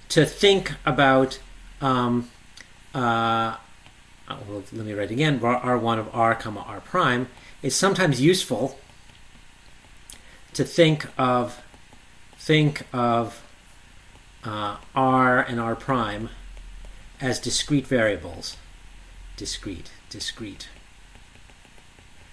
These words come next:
variables. In other words, they live on a lattice. Um, and the lattice might even be, um, extremely,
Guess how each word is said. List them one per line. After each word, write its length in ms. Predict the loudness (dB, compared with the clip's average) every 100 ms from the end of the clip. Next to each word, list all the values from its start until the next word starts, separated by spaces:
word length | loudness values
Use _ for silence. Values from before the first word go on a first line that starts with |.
| -20 -20 -12
variables. 420 | -4 -2 -2 -2 2
In 80 |
other 180 | 4 6
words, 200 | 8 6
they 120 | 4
live 180 | 2 4
on 100 | 2
a 80 | 0
lattice. 640 | -4 -6 -6 -10 -10 -10 -14 -20 -20 -20 -20 -20 -16 -2
Um, 500 | 0 2 0 -6 -12 -6
and 120 | -2
the 60 | 4
lattice 360 | 6 6 4
might 220 | 4 2 2
even 240 | -2 -2
be, 320 | -2 -4 -6 -12 -20 -20 -6
um, 520 | -4 -2 -4 -6 -10 -16 -12
extremely, 600 | -6 -2 0 0 -2 -6